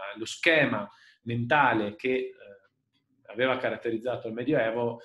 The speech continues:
alla prova dei fatti entra in una crisi irreversibile. E questo naturalmente ha un influsso molto importante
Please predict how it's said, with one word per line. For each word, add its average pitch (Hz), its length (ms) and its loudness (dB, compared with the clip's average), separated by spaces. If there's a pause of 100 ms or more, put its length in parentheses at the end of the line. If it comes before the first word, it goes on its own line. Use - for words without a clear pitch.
(140)
alla 127 220 0
prova 131 280 4
dei 135 140 4
fatti 117 680 -6
entra 107 480 -8
in 110 200 -10
una 104 220 -8
crisi 104 500 -10
irreversibile. 101 760 -12
E 117 60 -8
questo 131 440 -4
naturalmente 120 580 -8
ha 107 80 -10
un 107 160 -16
influsso 107 600 -12
molto 120 260 -10
importante 107 840 -12